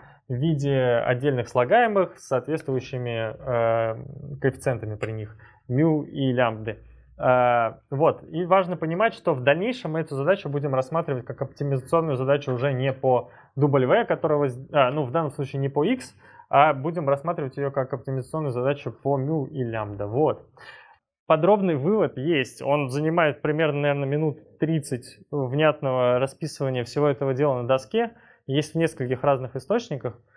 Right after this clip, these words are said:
Я их обязательно приложу. Но щас не очень хочется тратить на это время. А все, что мы получаем в конечном счете, это очень полезная вещь,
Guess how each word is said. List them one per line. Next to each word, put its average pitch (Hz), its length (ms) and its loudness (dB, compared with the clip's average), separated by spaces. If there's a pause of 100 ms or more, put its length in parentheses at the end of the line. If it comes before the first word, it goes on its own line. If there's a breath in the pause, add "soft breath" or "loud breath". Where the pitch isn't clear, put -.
(340 soft breath)
Я 147 320 2
их 147 80 -8
обязательно 143 340 -2
приложу. 113 460 -2 (440)
Но 151 340 2
щас 190 300 0
не 170 120 -2
очень 185 180 2
хочется 156 320 -2
тратить 151 300 -2
на 147 100 0
это 143 160 -2
время. 175 400 -2 (280 loud breath)
А 131 80 -2
все, 190 120 2
что 196 160 0
мы 185 100 0
получаем 185 360 2
в 214 60 -12
конечном 190 340 0
счете, 254 360 0
это 170 680 2
очень 185 300 -2
полезная 165 440 0
вещь, 131 360 -2